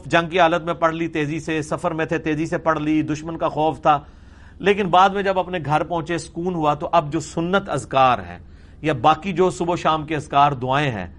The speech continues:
سبحان اللہ والحمد للہ ولا الہ الا اللہ واللہ اکبر،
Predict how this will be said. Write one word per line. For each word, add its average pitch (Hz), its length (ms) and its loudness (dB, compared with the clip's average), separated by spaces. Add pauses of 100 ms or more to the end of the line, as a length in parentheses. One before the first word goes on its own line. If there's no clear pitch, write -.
(1040)
سبحان 151 420 -2
اللہ 143 360 0
والحمد 143 400 -6
للہ 135 440 0
ولا 127 280 2
الہ 131 160 -2
الا 127 320 -4
اللہ 123 160 -4
واللہ 123 600 -2
اکبر، 110 260 -8